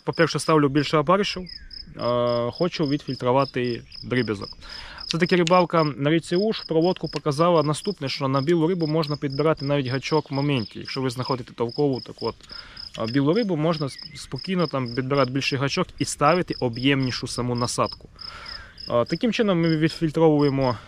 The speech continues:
дріб'язок і попадаємо на середній хоча б стандарт для цієї річки. А середній стандарт по краснопірці для цієї річки отако з хвостом.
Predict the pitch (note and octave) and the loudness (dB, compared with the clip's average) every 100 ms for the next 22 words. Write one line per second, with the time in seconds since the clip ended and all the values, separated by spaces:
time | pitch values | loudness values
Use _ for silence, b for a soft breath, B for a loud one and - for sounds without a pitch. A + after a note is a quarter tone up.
0 | B C#3+ A3 G#3+ F#3+ F3+ D#3+ - F#3 G#3 | B 2 4 4 4 4 0 -2 -6 -6
1 | D3 C3 D3+ D3 B2+ - B2+ C3 A#2 A#2 | -4 4 6 6 2 -2 -2 -2 -4 0
2 | A#2+ A2+ - A#2+ B2 C3 A#2+ A2 A#2+ A#2 | 0 0 -2 0 2 2 2 -4 -2 -2
3 | G#2+ F#2+ - - B2 A#2+ A#2 D#3+ F3 E3 | -2 -4 -12 -6 4 4 4 2 2 0
4 | - D#3 D3+ C#3+ D3 C#3 A#2 - B B | -2 -2 0 0 2 4 4 0 B B
5 | B B D#3 - F3+ C#4 - E3 D3+ D#3+ | B B 0 2 0 0 2 0 0 2
6 | D#3 A3+ - - C#3+ D#3 D3 D3 C#3 - | 2 2 -2 -2 -2 0 -2 -2 -4 -4
7 | B2 - F#2+ | -6 -6 -12